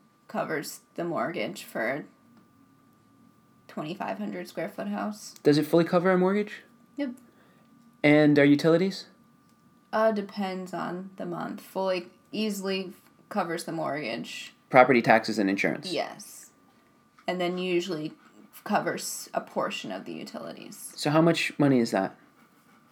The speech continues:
Speaker 1: Monthly?
Speaker 2: Yeah.
Speaker 1: Usually we can expect to make about two thousand dollars from, like I said, a studio, big converted garage with one bathroom.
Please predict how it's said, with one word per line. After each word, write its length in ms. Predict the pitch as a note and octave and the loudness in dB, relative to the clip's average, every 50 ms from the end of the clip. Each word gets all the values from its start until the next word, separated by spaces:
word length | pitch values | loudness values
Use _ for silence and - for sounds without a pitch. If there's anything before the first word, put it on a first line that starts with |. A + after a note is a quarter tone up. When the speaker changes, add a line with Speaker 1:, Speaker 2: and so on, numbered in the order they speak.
| - - | -12 -6
Speaker 1:
Monthly? 600 | A3 G3+ F#3+ F3 G3 G3+ - - A#3+ A#3 A#3+ B3 | -4 -2 0 0 -2 -2 -4 -4 -2 -2 0 2
Speaker 2:
Yeah. 340 | B3 - D3 B2 G2+ A2 C3+ - - _ _ _ _ _ _ _ - | 4 6 6 6 4 2 -2 -8 -16 _ _ _ _ _ _ _ -8
Speaker 1:
Usually 680 | G3+ G#3 G#3 A3 A#3+ B3 B3 A#3+ C4 B3+ B3+ B3 A#3+ | -6 -4 -2 0 0 0 0 0 -2 -2 0 0 0
we 160 | A3+ F#3+ G3 G3+ | 0 0 -2 -4
can 160 | - G#3+ G#3 | -2 -2 -2
expect 460 | F#3 F3+ - - - E3 F3 - - | -4 -4 -6 -4 -2 -2 -2 -4 -6
to 80 | - G#3 | -10 -8
make 200 | F#3 E3+ E3 F#3+ | -6 -6 -6 -6
about 280 | F3 B2+ C#3+ - - - | -4 -4 -4 -4 -4 -6
two 140 | - G#3+ | -8 -8
thousand 360 | G#3 - A#2+ A2+ G#2+ - G3 D3+ | -6 -4 -4 -4 -4 -6 -6 -2
dollars 840 | B2 G#2+ G2+ A2+ C3+ C3 C3 C3+ D#3+ G3+ G#3 - - - - - - - - _ _ - - | 0 2 2 2 2 2 0 -2 -4 -6 -8 -12 -12 -12 -14 -16 -18 -20 -20 _ _ -14 -6
from, 260 | - G3 E3+ E3 F3 | -2 -2 -2 0 -2
like 180 | E3 E3 G3+ - | -4 -6 -6 -8
I 80 | E3 | -8
said, 240 | G3+ - G3+ E3 - | -8 -6 -6 -6 -6
a 40 | F#3 | -6
studio, 840 | - - - - F3+ F3+ F3 E3 E3+ E3+ E3 E3 E3 D#3+ F3+ G3+ - - - _ _ _ _ - F3+ | -8 -12 -10 -6 -6 -4 -2 0 0 2 2 2 2 0 -2 -6 -10 -16 -20 _ _ _ _ -14 -8
big 440 | F3+ F#3+ F#3 F3+ F3+ F#3 F3 F3 - | -4 -2 0 0 0 0 -4 -6 -6
converted 460 | - G3+ F#3+ F3 F#3 F3 E3+ E3+ E3 | -6 -6 -4 0 0 0 0 0 -2
garage 420 | E3+ F3 D#3+ E3 D#3 D3 F3 - - | -2 0 2 2 2 2 0 -2 -4
with 80 | F3 | -8
one 200 | - D3 A#2 A2 | -4 -4 -2 -2
bathroom. 720 | A#2+ F#2+ E2 D2 G2+ G2 - - - G2 G2 G2+ - G#3 | 0 0 -2 -2 -4 -6 -8 -8 -6 -4 -4 -4 -6 -10